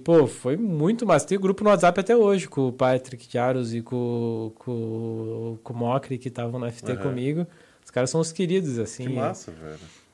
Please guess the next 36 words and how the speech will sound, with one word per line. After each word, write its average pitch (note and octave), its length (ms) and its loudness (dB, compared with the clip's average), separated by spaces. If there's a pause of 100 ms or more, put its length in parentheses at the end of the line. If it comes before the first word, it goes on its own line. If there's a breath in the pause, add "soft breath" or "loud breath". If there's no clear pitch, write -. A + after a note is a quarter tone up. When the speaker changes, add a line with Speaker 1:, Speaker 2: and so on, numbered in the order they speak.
(200)
Speaker 2:
Conheceu G2 360 -8
gente. A2+ 180 -12
Speaker 1:
A B2+ 40 -4
gente B2+ 180 -4
fez C3+ 180 2
amizade D3+ 560 4
ali C#3 180 2
e D3 40 0
tal, D3 280 4
e D3+ 60 0
daí, D3+ 320 2 (480 loud breath)
pô, E3 180 10
tem C#3 160 6
a D3+ 40 8
história D#3+ 280 8
do, B3 300 2
do, B3+ 440 6
do, A#3 280 4
do G#3+ 120 0
italiano A#3+ 400 8
que B3 120 0
ganhou, B3 340 8
né? E3+ 160 6
Tipo, D#3+ 300 -4
o, B2+ 1000 0 (720)
ele A#2+ 140 -2
ganhou, D3+ 580 4 (100)
tipo, - 280 -14
os, A#2+ 220 -10
os B2 200 -6
brasileiros B2+ 500 2
mandingueiros C3 600 -2
vão, E3+ 320 -4
acreditam D3+ 500 -4
que E3 100 -14
foi - 240 -14